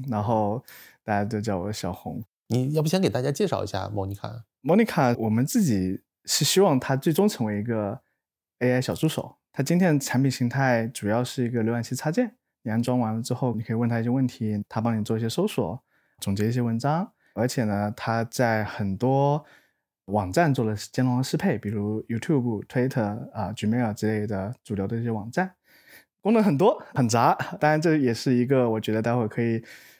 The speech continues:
Speaker 1: 分享的一个点，就是为什么它功能那么多，那么杂，但是我们也觉得是一个对的事情。它是今年三月份发布的，然后现在有几百万用户，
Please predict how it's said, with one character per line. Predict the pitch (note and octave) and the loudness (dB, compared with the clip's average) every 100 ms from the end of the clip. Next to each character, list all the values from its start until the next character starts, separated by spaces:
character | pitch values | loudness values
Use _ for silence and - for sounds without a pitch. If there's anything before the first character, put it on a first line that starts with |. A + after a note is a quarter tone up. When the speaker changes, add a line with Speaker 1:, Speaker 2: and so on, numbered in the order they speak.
| _ | _
Speaker 1:
分 | - B2 | 0 2
享 | B2 F#2+ | 2 0
的 | G2 | 0
一 | G#2+ | 0
个 | A2+ | 0
点， | A#2 G#2+ A2+ | 0 -2 -4
就 | - G#2 | -8 -4
是 | G#2+ | 0
为 | A#2+ | 2
什 | B2+ G2+ | 0 0
么 | F#2+ | -2
它 | G#2 G2+ | -2 -2
功 | - A#2+ | 0 2
能 | A#2 | 4
那 | F#3 | 4
么 | A#2+ | 2
多， | G#2 G#2 | 2 2
那 | |
么 | A#2 | 2
杂， | G2+ F2+ E2+ | 0 -2 -2
但 | F#2+ G2+ | -2 -2
是 | - G2+ G2 - _ _ _ _ | -2 -2 -2 -4 _ _ _ _
我 | A#2+ | -4
们 | G#2 | -2
也 | G#2 | 0
觉 | G2+ | 0
得 | G2+ G#2 | 0 0
是 | - | 0
一 | |
个 | A2 | 0
对 | G#2+ C#3+ | 2 2
的 | G#2+ | 2
事 | - G#2 | -2 -4
情。 | - G#2+ - G2 - _ | -4 -10 -14 -20 -20 _
它 | - A2+ A2 | -6 -2 -2
是 | - A#2 | -2 -2
今 | G#2 B2+ | 0 2
年 | B2 | 2
三 | F3 | 2
月 | G3 | 0
份 | D3+ | 0
发 | C#3+ | -2
布 | E3+ A3 | -2 -2
的， | B2 - _ - | -2 -6 _ -8
然 | G#2+ | -6
后 | G#2+ | -4
现 | G#2 B2+ A2+ | -2 0 0
在 | G#2+ A2 G#2+ G2+ - _ _ | 0 0 0 -2 -6 _ _
有 | - G#2 F#2 F2+ | -4 -2 -2 -4
几 | A2 | -2
百 | C3+ | 0
万 | A#2 | 2
用 | C3+ D3+ | 2 2
户， | - - | 0 -2